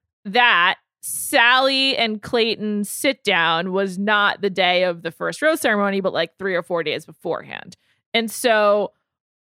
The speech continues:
what I don't really understand, and I, I, I believe that because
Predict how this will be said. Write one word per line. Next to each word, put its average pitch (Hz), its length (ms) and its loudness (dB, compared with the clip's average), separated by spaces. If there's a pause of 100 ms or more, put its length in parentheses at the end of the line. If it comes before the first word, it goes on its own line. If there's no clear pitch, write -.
what 247 200 2 (100)
I 302 180 4
don't 381 180 4
really 262 240 2
understand, 180 720 -2
and 247 120 2
I, 277 240 4
I, 269 200 4 (220)
I 262 120 6
believe 202 360 0
that 151 200 0
because 208 220 -4